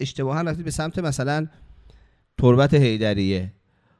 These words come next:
حالا الان مسیر رو اشتباه رفتید، بخ-، بخواید برید مشهد، باید مسیری که رفتید رو چیکار کنید؟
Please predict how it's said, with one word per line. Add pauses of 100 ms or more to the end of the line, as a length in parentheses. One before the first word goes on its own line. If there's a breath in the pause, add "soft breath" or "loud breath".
حالا
الان
مسیر
رو
اشتباه
رفتید،
بخ-،
بخواید
برید
مشهد،
باید
مسیری
که
رفتید
رو
چیکار
کنید؟